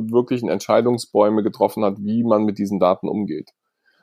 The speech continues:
Und das ist, das ist meine Empfehlung, erstmal sich über seine eigenen Daten Gedanken zu machen, bevor man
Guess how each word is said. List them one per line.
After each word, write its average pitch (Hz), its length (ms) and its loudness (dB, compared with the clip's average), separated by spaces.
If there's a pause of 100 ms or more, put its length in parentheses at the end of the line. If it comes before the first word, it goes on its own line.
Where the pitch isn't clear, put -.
(180)
Und 95 140 -6
das 107 120 2
ist, - 340 -2
das 117 120 2
ist 123 140 -2
meine 120 320 4
Empfehlung, 120 440 0
erstmal 120 300 0
sich 117 100 -4
über 107 180 0
seine 104 260 0
eigenen 123 280 2
Daten 95 260 2
Gedanken 92 360 -2
zu 101 100 -8
machen, 120 220 -4
bevor 117 300 2
man 123 280 0